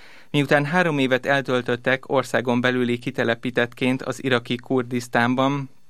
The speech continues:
a projekt megvalósításának köszönhetően a keresztények végre visszatérhetnek gyökereikhez, és visszanyerhetik méltóságukat.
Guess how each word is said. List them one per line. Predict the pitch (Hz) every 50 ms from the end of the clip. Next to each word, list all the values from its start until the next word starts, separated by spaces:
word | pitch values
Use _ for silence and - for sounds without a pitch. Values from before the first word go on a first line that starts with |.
| - - - - - - - -
a | - 151
projekt | 139 - 165 156 147 139 135 - -
megvalósításának | 139 127 123 123 123 117 120 117 - - 120 - 123 123 120 - 127 120 120 120
köszönhetően | - 139 131 - 135 127 127 131 123 - 135 131 127 127 131 123 - - - - - - - -
a | - 147
keresztények | - - 147 147 143 - - 135 131 131 131 -
végre | 143 139 131 143 139
visszatérhetnek | 135 160 147 - - 131 123 - 120 117 113 120 117 - - 117 117
gyökereikhez, | 117 135 135 135 - 135 131 127 131 127 - 147 131 135 131 - - - - - -
és | - 165 -
visszanyerhetik | - 143 127 - 120 120 117 117 117 120 123 117 127 123 120
méltóságukat. | - 127 117 113 107 - 113 113 - - 107 110 110 117 110 110 - 113 113 117 117 -